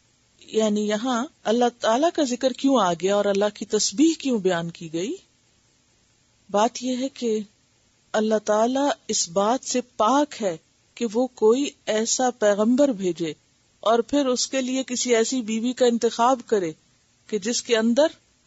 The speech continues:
کوئی ایسی بات پائی جائے، کیونکہ حضرت عائشہ رضی اللہ تعالیٰ عنہا کا انتخاب آپ صلی اللہ علیہ وسلم کی زوجہ بننے کے لیے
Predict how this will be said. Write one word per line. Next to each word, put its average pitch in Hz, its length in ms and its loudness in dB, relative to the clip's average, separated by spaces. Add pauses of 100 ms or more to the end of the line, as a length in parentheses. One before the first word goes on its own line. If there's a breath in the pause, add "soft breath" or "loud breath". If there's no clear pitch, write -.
(100)
کوئی 240 240 -2
ایسی 247 360 0
بات 202 380 2
پائی 185 220 2
جائے، 160 240 -4 (880)
کیونکہ 233 280 0
حضرت 220 280 2
عائشہ 220 260 2
رضی 311 220 0
اللہ 254 120 2
تعالیٰ 220 340 2
عنہا 208 320 -2
کا 208 160 -6
انتخاب 202 680 0 (480)
آپ 254 220 2
صلی 311 120 0
اللہ 285 160 2
علیہ 254 100 2
وسلم 226 380 -2
کی 214 120 -8
زوجہ 196 400 2
بننے 190 320 -4
کے 185 140 -4
لیے 208 360 0